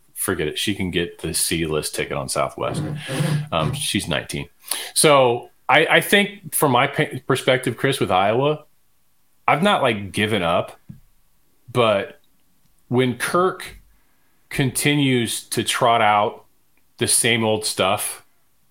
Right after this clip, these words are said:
just playing the hits from the nineteen eighties. Um, Bush wasn't around in nineteen eighty. That, that's like a, a stadium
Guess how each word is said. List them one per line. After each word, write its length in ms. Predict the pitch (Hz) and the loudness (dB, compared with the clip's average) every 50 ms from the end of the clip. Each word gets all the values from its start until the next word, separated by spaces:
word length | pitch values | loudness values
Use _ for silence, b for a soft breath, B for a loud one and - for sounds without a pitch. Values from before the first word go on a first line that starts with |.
| _ _ _ _ _ _ _ _ _ _ _ _ _ _ | _ _ _ _ _ _ _ _ _ _ _ _ _ _
just 420 | - - - - 117 110 - - - | -14 -12 -10 -6 -6 -4 -4 -6 -4
playing 340 | - 143 131 127 123 113 110 | -2 0 2 2 2 2 0
the 100 | 98 90 | -2 -2
hits 500 | 98 101 107 107 - - - - - - _ _ _ _ _ _ | 0 -2 -2 0 -2 -2 -2 -4 -10 -16 _ _ _ _ _ _
from 220 | - - 113 104 98 | -8 -4 -2 0 0
the 80 | 98 | 0
nineteen 400 | 95 95 101 101 - - 110 101 | 0 0 -2 -2 -2 -4 -4 -2
eighties. 520 | 95 90 92 95 104 110 110 - - - - _ _ _ _ _ _ _ _ _ _ _ _ _ _ _ _ _ _ - | 0 0 0 0 -2 -2 -4 -4 -8 -8 -12 _ _ _ _ _ _ _ _ _ _ _ _ _ _ _ _ _ _ -4
Um, 580 | 107 101 98 95 95 92 90 90 92 92 - - - - 139 123 | -2 0 0 2 0 0 0 -2 -4 -6 -8 -12 -12 -8 -8 -4
Bush 360 | 104 101 147 190 185 - - - | 0 2 2 2 2 -2 -2 0
wasn't 300 | 117 107 101 110 98 92 | 0 0 0 0 -2 0
around 240 | 90 90 92 92 | 0 0 0 0
in 80 | 90 87 | 0 -2
nineteen 360 | 90 87 87 87 - - 92 | -2 -2 -2 -4 -4 -4 -2
eighty. 160 | 85 85 85 | -2 0 -2
That, 200 | 85 90 92 - | 0 0 -2 0
that's 240 | 113 - 127 - - | 2 0 0 2 2
like 160 | 143 131 - | 0 0 2
a, 220 | 104 92 87 85 87 | 2 0 0 0 -2
a 240 | - - 90 85 - | -2 -2 -2 -2 -2
stadium 800 | - - - 110 104 104 101 95 92 87 85 82 80 82 87 - | -4 -2 0 2 2 2 2 0 0 0 -2 -4 -6 -6 -8 -12